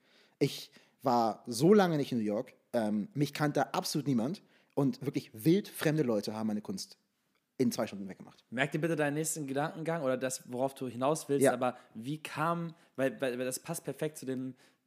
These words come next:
Speaker 2: wieder zu dem Sinnbild, dass sich
Speaker 1: Ja.
Speaker 2: die Türen dann
Speaker 1: Ja.
Speaker 2: von alleine öffnen.
Speaker 1: Ja, ja.
Speaker 2: Wie ka-, weil es war wahrscheinlich super random,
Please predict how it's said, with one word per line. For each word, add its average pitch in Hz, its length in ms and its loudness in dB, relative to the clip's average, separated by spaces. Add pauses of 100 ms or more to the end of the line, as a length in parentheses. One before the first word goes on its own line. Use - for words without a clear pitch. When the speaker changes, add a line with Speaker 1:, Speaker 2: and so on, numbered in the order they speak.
(120)
Speaker 2:
wieder 139 240 0
zu 139 100 -6
dem 131 140 -2
Sinnbild, 139 460 2
dass 127 140 -4
sich 123 80 0
Speaker 1:
Ja. 131 80 4
Speaker 2:
die 123 100 -8
Türen 156 400 0
dann 143 320 -2 (220)
Speaker 1:
Ja. 123 180 2 (180)
Speaker 2:
von - 160 -4
alleine 143 360 2
öffnen. 123 360 -6
Speaker 1:
Ja, 131 140 0 (100)
ja. 117 220 -4
Speaker 2:
Wie 135 220 -6 (140)
ka-, 175 280 0
weil 139 160 2
es 123 160 -4 (160)
war 151 260 4
wahrscheinlich 147 400 -2
super 156 340 -2
random, 175 360 0